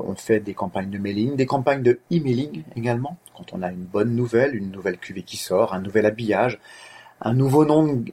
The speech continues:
de cuvée dans la gamme, euh, une belle récompense, une jolie médaille, on a envie de la faire partager et ça se fait de manière spontanée. Le travail aussi, euh,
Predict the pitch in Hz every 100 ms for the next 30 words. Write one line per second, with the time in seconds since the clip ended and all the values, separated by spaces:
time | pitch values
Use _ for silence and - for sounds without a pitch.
0 | - 123 113 113 - 120 127 110 110 104
1 | 98 98 127 113 98 95 95 95 92 90
2 | - _ 117 107 123 123 127 120 107 95
3 | 101 - 101 110 104 101 92 95 113 104
4 | 101 101 107 - - - - - 95 135
5 | 113 104 - - - 117 110 107 107 -
6 | - 104 - 92 120 - _ _ _ _
7 | _ _ 117 - 120 120 127 127 120 110
8 | - - 110 110 101 101 95 101 101 98
9 | 101 101